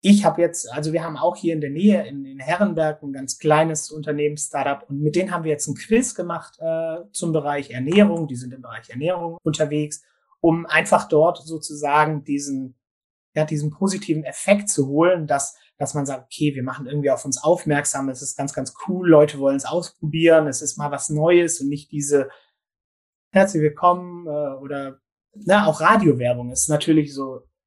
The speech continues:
„Sagen Sie Ihrem Sprachassistenten, starte das und das.“ Das lässt sich viel, viel einfacher merken, als „Gehen Sie auf unsere Website“ und so weiter und so fort. Und genau diesbezüglich bin ich erstmal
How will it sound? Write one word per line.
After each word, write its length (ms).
„Sagen 400
Sie 160
Ihrem 200
Sprachassistenten, 640
starte 760
das 200
und 100
das.“ 420
Das 240
lässt 220
sich 160
viel, 160
viel 120
einfacher 420
merken, 420
als 260
„Gehen 200
Sie 100
auf 120
unsere 280
Website“ 480
und 140
so 100
weiter 220
und 60
so 100
fort. 380
Und 300
genau 220
diesbezüglich 680
bin 140
ich 220
erstmal 360